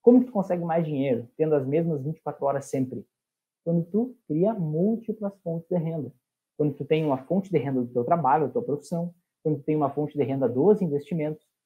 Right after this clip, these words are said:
Por quê? Porque, basicamente, tu for usar, por exemplo, o método investidor sempre em alta, é uma hora por mês, no máximo, que tu vai precisar.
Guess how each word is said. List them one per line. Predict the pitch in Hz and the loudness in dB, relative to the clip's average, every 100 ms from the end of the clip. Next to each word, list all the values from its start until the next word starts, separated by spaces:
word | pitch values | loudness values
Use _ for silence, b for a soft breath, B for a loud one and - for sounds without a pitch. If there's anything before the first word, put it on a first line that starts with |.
| _ - | _ -14
Por | 131 | -8
quê? | 135 113 - _ 131 | -2 -4 -4 _ -18
Porque, | 123 | -4
basicamente, | 123 123 135 120 170 190 | -4 0 0 0 0 -4
tu | - 202 175 151 - _ _ _ _ - | 4 6 6 4 0 _ _ _ _ 4
for | 156 | 4
usar, | 131 147 | 6 4
por | 139 | 4
exemplo, | 123 135 117 | 0 -2 0
o | 120 | -2
método | 131 127 | -2 -4
investidor | 120 120 123 120 | -8 -6 -8 -8
sempre | 117 123 | -10 -2
em | |
alta, | 165 208 | -2 0
é | |
uma | 196 208 | 0 2
hora | 202 | 2
por | 208 165 | 0 -2
mês, | 160 196 | -2 2
no | |
máximo, | 214 175 196 190 | 2 0 -4 -6
que | 196 | -6
tu | 185 | -6
vai | |
precisar. | 180 240 202 156 | -8 -8 -2 -2